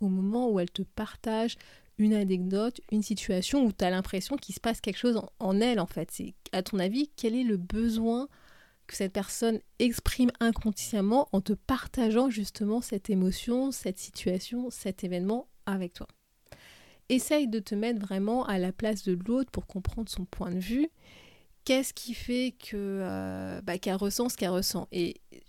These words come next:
ça, par contre, tu vois, cet exercice, il n'est pas forcément évident quand tu es en conflit avec quelqu'un, parce que forcément, tu es avec tes propres émotions,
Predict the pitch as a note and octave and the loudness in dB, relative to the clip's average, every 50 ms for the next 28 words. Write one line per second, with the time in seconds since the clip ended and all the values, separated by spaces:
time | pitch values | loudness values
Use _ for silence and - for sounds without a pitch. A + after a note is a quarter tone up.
0 | B3 G3 - - - - C#4+ D#4+ D4+ - A#3+ A3 - - A#3+ C4 B3+ - - - | -18 -16 -14 -8 -2 0 0 0 2 0 -4 -4 -4 -6 -6 -6 -6 -6 -4 -2
1 | G3+ G#3 A#3 - - F#3+ - F#3 F3 F3+ - F#3 - - - B3+ C4 - - - | 0 0 0 -2 -8 -8 -8 -8 -6 -6 -8 -8 -8 -10 -10 -10 -10 -10 -10 -8
2 | G3 G#3+ - - - - D4+ D4 - - - - - A3+ G#3 G3+ G3 - - _ | -8 -10 -10 -6 -4 -4 -2 -2 -4 -8 -10 -6 -4 -4 -2 -2 -4 -6 -8 _
3 | _ B3+ C4+ C4 A#3 A#3 A3+ G#3 G3+ F#3+ A3 - - - - - - - - - | _ 2 2 2 2 0 0 0 0 0 0 -2 -10 -20 -20 -20 -20 -20 -20 -20
4 | - - - - - - - - - - B3+ B3+ C4+ C4 B3 - - - G#3+ G3+ | -20 -20 -20 -20 -20 -20 -20 -20 -2 2 4 4 4 2 -2 -8 -6 -2 0 2
5 | F#3+ F3 F3+ - - B3 A#3+ G#3+ - - B3 A3+ F#3+ F3+ F3 F3 - F3 F3+ - | 2 0 0 0 0 0 0 0 0 0 0 2 2 2 0 0 -2 -4 -4 -4
6 | A3+ C4 B3 G#3 - - - - F#3+ - - G#3 G3+ G#3 G#3 G3+ - - - - | -4 -4 -4 -6 -6 -8 -8 -6 -8 -6 -4 -6 -4 -4 -6 -8 -8 -8 -6 -6
7 | - F#3 - - - - - - F#3+ - - F3+ F#3 F3+ F3 F3+ F3+ - C#4 | -6 -8 -10 -14 -12 -8 -8 -8 -8 -8 -10 -10 -8 -8 -8 -8 -8 -8 -8